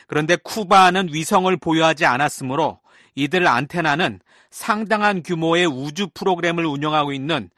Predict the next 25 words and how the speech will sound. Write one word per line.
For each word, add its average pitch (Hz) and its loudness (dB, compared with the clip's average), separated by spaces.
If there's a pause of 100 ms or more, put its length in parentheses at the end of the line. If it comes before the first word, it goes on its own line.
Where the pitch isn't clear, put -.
(260)
중국에 165 0
유용할 160 2
것이라고 139 -4
해설했습니다. 120 -4 (640)
또한 175 4
이 165 -4
시설들의 185 0
활동 190 -4
영향권에는 143 0 (380)
미국 147 -2
플로리다주의 185 0
군사 147 -2
시설들이 160 -4
포함될 175 0
수 - -8
있다고 127 -2 (180)
보고서는 139 -2
짚었습니다. 107 -8 (2000)
조 165 2
바이든 185 4
미국 165 0
대통령은 180 0
미 175 -2
연방 160 2
대법원이 147 0